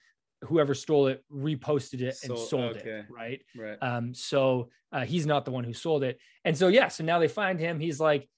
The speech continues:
Speaker 1: he's like, "Uh, of course I'll talk to Seth Green and figure out a deal where we can sell him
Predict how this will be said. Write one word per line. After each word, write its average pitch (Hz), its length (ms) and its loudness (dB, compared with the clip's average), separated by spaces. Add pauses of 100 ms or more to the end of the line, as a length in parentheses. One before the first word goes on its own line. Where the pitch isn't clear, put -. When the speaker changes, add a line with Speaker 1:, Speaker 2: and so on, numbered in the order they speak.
(140)
Speaker 1:
he's 156 120 -4
like, 170 120 4
"Uh, 165 260 4
of 139 120 -6
course 262 300 4
I'll 170 100 0
talk 127 180 -6
to 117 60 -14
Seth 120 280 -8
Green 117 300 -8
and 98 240 -16
figure 131 220 -4
out 120 80 -4
a 110 60 -8
deal 117 280 -6
where 113 180 -8
we 110 160 -12
can 104 160 -20
sell 107 280 -14
him 101 180 -18